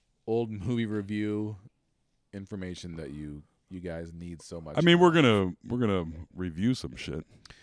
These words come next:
Speaker 2: We're just not gonna deep dive into anything specifically, except
Speaker 1: Right.
Speaker 2: maybe our lives, maybe the coronavirus. We'll see.
Speaker 1: Who knows?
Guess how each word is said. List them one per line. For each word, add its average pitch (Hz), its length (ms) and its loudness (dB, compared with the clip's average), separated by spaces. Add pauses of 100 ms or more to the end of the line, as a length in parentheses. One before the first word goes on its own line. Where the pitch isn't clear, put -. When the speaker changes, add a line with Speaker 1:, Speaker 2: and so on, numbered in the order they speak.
(140)
Speaker 2:
We're 104 100 4
just 98 120 0
not 101 140 0
gonna 95 180 0
deep 98 300 -2
dive 104 360 6
into 87 280 0
anything 95 400 0
specifically, 80 800 -2 (340)
except 101 300 2
Speaker 1:
Right. 90 60 2
Speaker 2:
maybe 104 260 6
our 95 160 6
lives, 90 480 -2
maybe 92 180 2
the 95 80 2
coronavirus. 90 880 -2 (140)
We'll 107 140 2
see. 90 300 0 (560)
Speaker 1:
Who 123 80 -6
knows? 139 500 -10